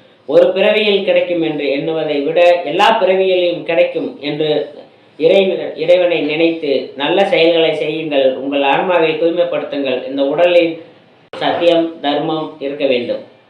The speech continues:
நல்ல எண்ணங்கள் இருக்க வேண்டும். பிறருக்கு அது பாதிப்படையாத நிலையில்,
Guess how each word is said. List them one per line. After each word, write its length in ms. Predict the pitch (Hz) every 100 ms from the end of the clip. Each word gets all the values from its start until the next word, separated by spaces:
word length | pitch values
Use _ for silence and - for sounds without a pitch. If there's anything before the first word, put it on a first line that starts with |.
| _ _ _ _ _ _ _ _ _ -
நல்ல 320 | 147 180 185
எண்ணங்கள் 440 | 160 165 175 170 160
இருக்க 240 | 156 156
வேண்டும். 380 | 139 131 - - - -
பிறருக்கு 680 | 185 208 190 180 160 -
அது 180 | 139 151
பாதிப்படையாத 880 | - 160 170 196 175 165 160 160 160
நிலையில், 500 | 147 151 156 170 170